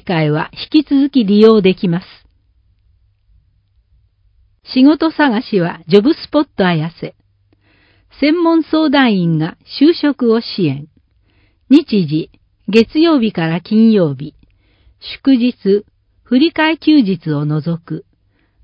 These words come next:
午前八時三十分から十二時。午後一時から五時。場所、市役所一階。問い合わせ先、電話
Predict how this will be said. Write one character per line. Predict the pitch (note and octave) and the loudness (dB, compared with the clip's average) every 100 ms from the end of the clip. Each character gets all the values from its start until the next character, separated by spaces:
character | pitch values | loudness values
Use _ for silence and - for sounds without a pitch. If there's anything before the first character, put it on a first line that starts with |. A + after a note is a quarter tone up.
| - | -6
午 | A#3 D4+ | -2 2
前 | C#4 B3+ | 2 2
八 | C4+ B3+ F4 | -2 -2 0
時 | D4 D#4 | -2 -2
三 | C#4+ C#4+ | 0 0
十 | C#4 C#4+ | 0 -2
分 | _ B3 A3+ | _ -4 -2
か | A3 A3+ | -2 -4
ら | D#3+ D#3 _ | -4 -8 _
十 | D#3+ G3+ G3+ | -2 2 2
二 | F3+ D#3 | 2 -2
時。 | D3+ D3 _ _ _ _ _ _ - | -4 -14 _ _ _ _ _ _ -4
午 | A#3+ C4+ | 0 2
後 | G3+ F#3+ - | 2 -2 -8
一 | G#3 - D#4 | -10 0 0
時 | B3+ - | 0 -4
か | F3+ | -6
ら | C3 C#3 | -6 -4
五 | D#3 D3 | -4 -4
時。 | C#3 - _ _ _ _ _ | -6 -20 _ _ _ _ _
場 | F#3+ G3+ | -6 -6
所、 | - A3 G3 _ | -2 -2 -2 _
市 | _ - | _ -2
役 | C#4 E4 - | 0 0 -4
所 | G3 D#3+ | -2 -2
一 | D#3 _ - | -2 _ -6
階。 | E3+ D3+ - _ _ _ _ - | -4 -4 -12 _ _ _ _ 0
問 | C4 C#4+ | 4 4
い | |
合 | C4+ C4 | 2 0
わ | C#4+ | -2
せ | B3 | -4
先、 | - G#3+ - F#3+ F#3 _ _ _ _ - | -2 -8 -6 -8 -8 _ _ _ _ -2
電 | G#3 A3+ A3 | 2 4 4
話 | G3 F#3 | 0 -4